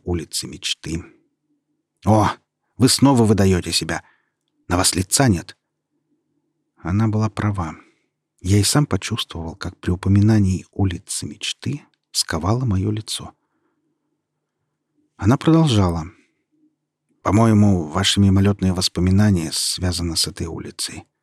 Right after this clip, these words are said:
Что ж, если вы отрицаете прошлое, можете отказаться от моего предложения. Р — это мой основной маршрут. Вам придется подолгу ждать меня там». Подолгу ждать.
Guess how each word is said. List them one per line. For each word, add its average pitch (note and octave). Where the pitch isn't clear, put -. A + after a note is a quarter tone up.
Что B2
ж, -
если G#2+
вы A2+
отрицаете A2
прошлое, A2
можете G2+
отказаться F2+
от -
моего C#2+
предложения. -
Р — A#2
это F#2+
мой F#2
основной F2+
маршрут. -
Вам A2
придется A#2+
подолгу A2+
ждать F#2+
меня D#2
там». -
Подолгу F#2+
ждать. -